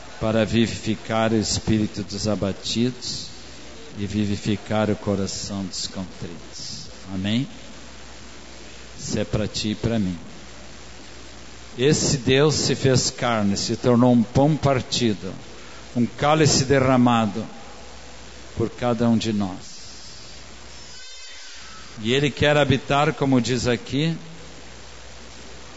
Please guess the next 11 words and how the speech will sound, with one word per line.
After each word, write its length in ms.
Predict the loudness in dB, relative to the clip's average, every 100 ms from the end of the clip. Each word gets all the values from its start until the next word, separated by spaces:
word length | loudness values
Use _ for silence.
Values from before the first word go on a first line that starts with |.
| -2 6
ele 280 | 8 10 8
que 120 | 8
habita 400 | 8 8 8 8
no 140 | 10
alto 320 | 10 10 6
e 40 | 4
santo 440 | 4 6 6 6
lugar, 440 | 6 6 6 4 2 -6 -14 -14 -14 -14 -14 -14 0
na 180 | 4 4
glória 360 | 8 8 10
excelsa, 760 | 10 8 6 8 6 4 0 -4